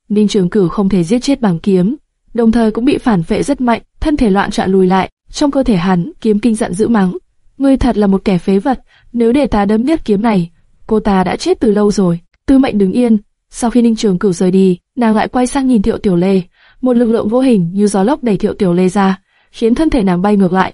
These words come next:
chiếc váy đỏ bay trong không trung. Tư Mệnh lắc nhẹ tay, thời gian đảo ngược, vết thương trên tay nàng đã hoàn toàn lành lặn, không còn dấu vết. Nàng nhìn lòng bàn tay mình,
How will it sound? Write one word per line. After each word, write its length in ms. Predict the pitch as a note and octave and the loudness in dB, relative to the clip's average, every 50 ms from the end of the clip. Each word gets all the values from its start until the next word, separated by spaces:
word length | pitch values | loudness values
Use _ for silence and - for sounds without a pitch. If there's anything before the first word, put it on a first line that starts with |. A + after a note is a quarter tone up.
| _ _ | _ _
chiếc 200 | - - C#4 - | -6 -6 -4 -2
váy 120 | A#3 A3 | -2 0
đỏ 120 | A3 G3 F3 | 0 0 0
bay 160 | F#3+ G3 G3 | 0 0 0
trong 140 | - G3 F#3 | -2 -2 -2
không 180 | - G3+ F#3+ | -2 -2 -2
trung. 240 | - A3 G#3+ G#3 F#3+ - - _ _ _ _ | 0 0 0 0 -2 -4 -8 _ _ _ _
Tư 140 | - A#3+ A3 | 0 2 2
Mệnh 200 | G#3+ G#3+ - F#3+ | 2 0 -2 -2
lắc 160 | B3+ D#4 - | -4 -2 -2
nhẹ 140 | C4 A#3 - | -2 -2 -2
tay, 340 | - A3 G#3+ G#3+ G3+ F#3+ - _ _ _ | 0 0 2 2 0 -2 -4 _ _ _
thời 140 | - C4 A#3+ | -4 -2 -2
gian 200 | A3+ C#4 D4 D4 | -2 -2 -2 -2
đảo 180 | C#4+ B3 G3 F#3 | 0 0 0 2
ngược, 320 | F#3 F#3+ G3+ F#3+ F#3 - _ - | 2 2 0 0 -2 -4 _ -4
vết 140 | C4+ C4+ | -4 -2
thương 200 | - B3 A#3+ A3+ | 0 2 2 2
trên 180 | G#3+ - A#3+ G#3+ | 2 0 -2 0
tay 180 | G#3+ G#3+ G#3 G3+ | 0 0 0 0
nàng 240 | G3 G3 F#3 E3+ | 0 0 -2 -2
đã 100 | E3+ F3+ | -2 -2
hoàn 200 | G3 A3 A3 F#3+ | -2 -2 0 0
toàn 200 | - F#3+ F3+ E3+ | 0 0 0 2
lành 180 | F3 F3 E3 E3+ | 0 0 0 2
lặn, 160 | F#3 F#3 F3 - _ _ _ _ | 0 0 -2 -4 _ _ _ _
không 220 | _ - - G#3 F#3+ | _ -6 -4 -2 0
còn 140 | F#3+ F#3 F3 | 0 -2 0
dấu 180 | E3 F#3+ E3+ | 0 0 0
vết. 280 | E3+ G3+ A#3 C#4 E4 - _ _ _ _ _ - - - - - - | 0 0 0 -2 -2 -4 _ _ _ _ _ -20 -20 -20 -16 -8 -4
Nàng 180 | B3+ B3 A#3 | 0 2 2
nhìn 160 | A#3+ B3 A3+ | 4 4 4
lòng 180 | A3 A3 G#3 G#3 | 2 2 2 2
bàn 140 | G#3+ G#3+ G#3 | 0 0 0
tay 180 | - B3+ C4 | 0 0 0
mình, 300 | C4+ B3+ A#3 A3+ G3 E3+ | 0 2 2 2 2 0